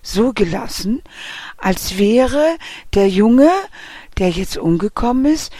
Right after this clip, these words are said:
auf Reisen und kommt vielleicht in drei, vier Monaten wieder. Sie waren ja gewohnt, dass ein erwachsenes Kind auch außer Haus ist.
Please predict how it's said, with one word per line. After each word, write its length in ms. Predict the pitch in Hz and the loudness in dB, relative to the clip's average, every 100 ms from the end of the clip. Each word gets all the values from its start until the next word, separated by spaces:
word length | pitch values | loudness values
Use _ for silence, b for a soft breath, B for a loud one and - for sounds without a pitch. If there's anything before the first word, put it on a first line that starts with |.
| B B | B B
auf 260 | - - | -10 -8
Reisen 520 | 151 160 180 226 277 - B B | -4 0 2 2 0 -2 B B
und 220 | 170 165 | -2 0
kommt 280 | - 190 - | 0 0 2
vielleicht 640 | 220 190 196 180 208 - | 2 2 0 0 0 -2
in 100 | 175 | -4
drei, 300 | - 180 180 | -2 0 0
vier 240 | - 190 | 0 0
Monaten 600 | 175 139 143 190 - 196 | 2 2 2 0 0 -2
wieder. 360 | 165 196 190 147 - B B | 0 2 2 2 -2 B B
Sie 180 | B 220 | B 0
waren 220 | 269 359 | 2 2
ja 120 | 330 185 | 2 0
gewohnt, 520 | 180 180 202 233 220 | 0 4 4 6 4
dass 160 | 190 | 0
ein 160 | 175 147 | 0 -2
erwachsenes 560 | - 165 160 190 185 - | 0 -2 -2 -4 -6 -4
Kind 220 | 196 190 | -4 -4
auch 140 | 185 | -4
außer 420 | - 202 190 180 | -2 0 0 0
Haus 260 | 185 180 - | 0 0 0
ist. 300 | 208 - | -2 -2